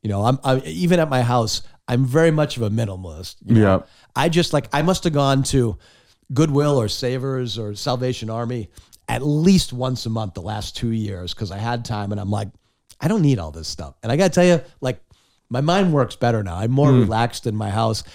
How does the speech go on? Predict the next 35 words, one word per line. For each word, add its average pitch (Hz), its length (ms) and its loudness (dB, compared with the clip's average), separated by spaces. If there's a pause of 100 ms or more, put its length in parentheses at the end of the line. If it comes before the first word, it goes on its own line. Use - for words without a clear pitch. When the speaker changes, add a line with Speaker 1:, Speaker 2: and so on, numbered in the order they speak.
(200)
Speaker 1:
I 113 60 -6
try 156 160 2
to 147 60 2
keep 151 180 2
my 110 120 -6
car 123 260 -2
like 131 220 -4
that, 117 220 -4
my 101 100 -12
office 120 540 -4
like 123 180 -4
that. 117 240 2
Like, 110 200 -6 (340)
I 135 80 0
think 180 340 0
Americans 165 480 4
are 160 60 4
just 139 240 -2
accumulating 110 640 -4
too - 180 -2
many 120 300 0
things. 85 760 -2
Speaker 2:
Yeah. 98 200 6 (320)
Speaker 1:
You 110 100 -6
know, 104 120 -4
you 120 140 -4
don't 170 300 2
need 123 240 -6
all 101 180 -12
these 87 280 -16
things. 78 400 -16 (320)
Speaker 2:
Yeah, 98 80 6
that's 101 260 4
great 101 380 2
advice. 92 420 2